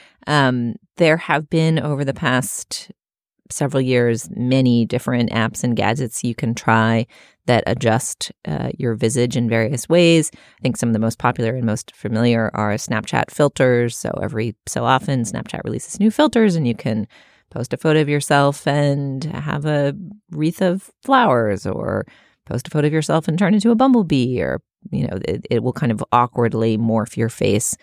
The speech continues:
to look like something goofy, and then you end up seeing images with those filters on them propagate throughout the web.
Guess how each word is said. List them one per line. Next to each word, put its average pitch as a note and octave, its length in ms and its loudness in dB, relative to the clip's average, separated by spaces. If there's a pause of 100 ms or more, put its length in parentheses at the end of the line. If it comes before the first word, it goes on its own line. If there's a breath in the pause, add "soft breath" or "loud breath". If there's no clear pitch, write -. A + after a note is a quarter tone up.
(320 soft breath)
to C3 120 2
look A2+ 280 2
like G#2 140 0
something G2 320 -2
goofy, G2 320 -4
and - 120 0
then - 100 0
you - 80 -2
end - 140 -2
up - 80 -8
seeing - 240 -2
images - 420 -4
with - 200 -8
those - 320 -8 (100)
filters C3 260 0
on A2 140 4
them G#2+ 240 2 (500 soft breath)
propagate A#2 400 0
throughout - 240 -4
the - 80 -6
web. G2+ 240 -6